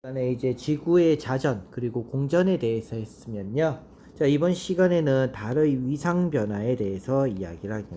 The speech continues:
하려고 합니다. 죄송합니다. 또 거꾸로 뒤집었어요. 한 번씩 그러네요. 달의 위상 변화입니다.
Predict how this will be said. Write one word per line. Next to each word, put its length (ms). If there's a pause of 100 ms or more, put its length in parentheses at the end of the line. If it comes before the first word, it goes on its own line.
(260)
하려고 380
합니다. 580 (880)
죄송합니다. 540 (100)
또 160
거꾸로 420
뒤집었어요. 800 (600)
한 180
번씩 220
그러네요. 760
달의 680 (640)
위상 880
변화입니다. 1120